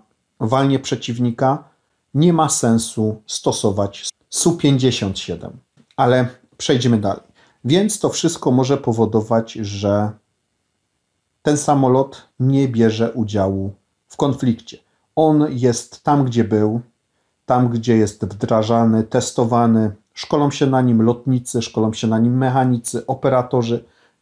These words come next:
Zbierane są informacje i może te samoloty są tak cenne i wizerunkowo, i kosztowo, i nie mają tak dużych możliwości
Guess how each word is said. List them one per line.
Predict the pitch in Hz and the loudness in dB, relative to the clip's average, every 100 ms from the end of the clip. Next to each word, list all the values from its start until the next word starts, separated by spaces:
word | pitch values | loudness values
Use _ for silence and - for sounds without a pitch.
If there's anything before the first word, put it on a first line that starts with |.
| - | -12
Zbierane | 117 139 151 151 143 | -2 0 2 2 0
są | - 147 | 0 -2
informacje | 147 143 135 135 135 - - 139 139 - _ _ _ _ _ _ _ _ | -4 -2 0 2 0 -2 0 0 0 -8 _ _ _ _ _ _ _ _
i | 196 185 185 - | 0 2 0 0
może | 139 170 175 | 0 2 2
te | 175 160 | 0 0
samoloty | 160 151 151 151 147 | 2 2 2 0 -2
są | - 117 | 0 0
tak | 113 143 - | 0 -4 -4
cenne | - 135 120 123 131 151 - _ _ _ _ - | -2 0 0 0 0 -2 -8 _ _ _ _ -4
i | 151 | -2
wizerunkowo, | 151 143 135 135 127 127 117 147 156 _ _ _ _ _ _ _ - | 0 2 2 2 2 0 2 0 0 _ _ _ _ _ _ _ -4
i | 175 | -2
kosztowo, | - 147 - 120 113 135 139 _ | 0 0 0 0 2 -2 -2 _
i | 143 127 123 123 | -4 -2 0 0
nie | 127 147 | 2 2
mają | 160 156 | 2 2
tak | 123 117 113 | 0 -2 -4
dużych | 113 143 156 131 | -2 0 2 2
możliwości | 123 113 117 120 117 - 101 | 2 0 0 0 0 -4 -14